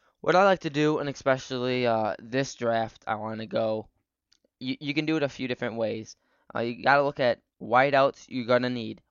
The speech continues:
Wideouts are definitely gonna be scarce this year, as there's not, um, such a, such a big number of, you know, talented ones. And you're gonna have to fill either two or three spots with wideouts, not like quarterback where you only need one.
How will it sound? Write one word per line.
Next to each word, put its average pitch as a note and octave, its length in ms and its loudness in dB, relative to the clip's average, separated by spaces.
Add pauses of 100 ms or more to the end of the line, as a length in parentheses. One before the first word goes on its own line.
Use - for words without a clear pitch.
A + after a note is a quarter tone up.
(120)
Wideouts C3 360 4
are B2+ 60 -4
definitely A#2+ 320 -4
gonna A#2 120 -6
be A2+ 120 -8
scarce B2+ 460 -4
this A2+ 240 -10
year, A2+ 280 -2 (340)
as A#2 160 -4
there's A#2 200 -8
not, B2 360 -2 (300)
um, A2+ 220 -2
such - 420 -2
a, A2+ 340 2 (600)
such - 180 -10
a B2 60 -2
big B2 360 -2
number A#2 420 -2
of, A2 280 0 (280)
you - 60 -10
know, A#2 120 0
talented A#2+ 460 -2
ones. G#2 380 -10 (1000)
And C3 160 -2
you're B2 60 -2
gonna B2 160 2
have B2 160 0
to A#2 60 -14
fill B2+ 260 2
either A2+ 200 2
two C3 220 -6
or B2 60 0
three A#2+ 200 -8
spots A#2+ 420 2
with A2+ 100 -8
wideouts, A#2 580 0
not A2+ 120 -2
like A2+ 160 -4
quarterback A2+ 520 -2
where A#2 100 -6
you A2+ 60 -4
only A2+ 160 -6
need A2 140 -8
one. G#2+ 360 -6